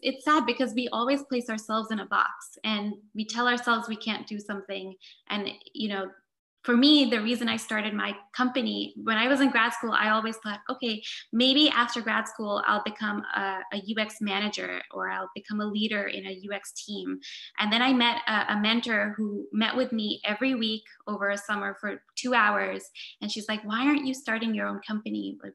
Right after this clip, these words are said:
what's, what's wrong with you? I see that you can do it. Why aren't you doing it?" And it took me hearing that so many times and having her as a mentor to really push me into some,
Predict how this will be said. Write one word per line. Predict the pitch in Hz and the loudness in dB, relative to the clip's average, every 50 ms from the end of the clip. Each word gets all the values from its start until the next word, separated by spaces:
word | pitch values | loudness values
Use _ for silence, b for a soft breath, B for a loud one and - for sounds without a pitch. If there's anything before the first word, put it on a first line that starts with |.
| _ | _
what's, | 208 233 247 - - - | -2 -2 -2 -2 -6 -4
what's | 214 226 233 - - | -4 -4 -4 -4 -2
wrong | 220 214 233 233 | 0 2 2 2
with | 226 208 196 | 0 -2 -4
you? | 196 190 185 185 185 - B B B B - | -4 -6 -4 -6 -6 -8 B B B B -6
I | 214 | -6
see | 220 - - - 277 302 302 | -4 -6 -2 4 6 6 6
that | 240 254 - | 6 4 2
you | 226 233 226 | 0 -4 -2
can | - 240 214 | 0 -2 0
do | 226 247 262 | 2 4 4
it. | 247 220 208 214 | 4 4 2 2
Why | 214 208 208 208 | 4 4 4 4
aren't | 226 233 220 - | 2 0 0 -2
you | 220 214 | -4 -2
doing | 214 254 277 285 254 233 | 2 4 4 6 6 4
it?" | 202 202 B B B B B B | 2 0 B B B B B B
And | - 233 | 2 2
it | 214 233 254 - | 2 2 2 4
took | - 330 330 320 | 4 4 6 8
me | 285 285 285 277 269 269 262 269 - _ _ | 8 8 10 10 8 6 4 0 -10 _ _
hearing | - - - 277 285 302 302 294 277 | -12 0 4 6 8 8 8 8 8
that | 247 226 214 214 214 - - - - - | 8 8 4 4 2 0 -2 -8 -10 0
so | - 254 254 | 2 4 4
many | 254 262 262 254 247 | 6 4 4 2 2
times | 254 233 220 214 220 226 214 226 | 2 0 2 2 2 0 -2 -4
and | 220 | -6
having | 214 - 226 226 240 233 240 240 226 | -2 2 2 4 4 4 2 0 0
her | 226 233 226 | 2 2 2
as | 220 214 214 | 2 2 0
a | - 214 | -2 -4
mentor | 202 208 208 214 226 214 226 208 202 196 196 b b b b _ | -2 0 0 0 0 0 0 0 0 0 -2 b b b b _
to | - - 240 | 0 0 2
really | 202 226 226 226 226 220 220 - | 2 2 2 2 0 -2 -2 -2
push | 247 233 - - 240 | -2 -2 0 0 2
me | 233 226 220 | 2 2 2
into | 214 214 226 220 | 0 -2 -4 -6
some, | 214 - 214 214 | -2 -2 -2 -2